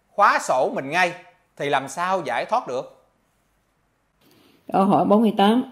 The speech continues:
Speaker 2: xin hỏi, tôi nghe có người nói muốn tu giải thoát thì ngay bây giờ phải buông, chứ để lúc lâm chung mà buông thì không kịp.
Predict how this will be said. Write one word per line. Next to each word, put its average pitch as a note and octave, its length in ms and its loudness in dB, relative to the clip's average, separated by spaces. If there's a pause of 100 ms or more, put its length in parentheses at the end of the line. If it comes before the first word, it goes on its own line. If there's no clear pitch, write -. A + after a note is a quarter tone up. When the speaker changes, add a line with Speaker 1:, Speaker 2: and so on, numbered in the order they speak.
(800)
Speaker 2:
xin G#3 260 4
hỏi, F#3 300 2 (800)
tôi G#3 200 4
nghe G#3 200 6
có A3 100 6
người F3+ 240 6
nói G3+ 320 4 (160)
muốn A#3 240 4
tu G#3 140 6
giải D#3+ 160 6
thoát G#3+ 260 4
thì F3 120 2
ngay G3+ 160 4
bây G#3 180 6
giờ F3 320 6
phải E3+ 180 0
buông, G3+ 480 6 (260)
chứ G#3 140 4
để C#3+ 180 2
lúc A#3 180 2
lâm G3+ 220 2
chung G3+ 220 4
mà F3 140 2
buông G3+ 280 4
thì D3+ 180 0
không F#3 240 -2
kịp. D#3+ 420 2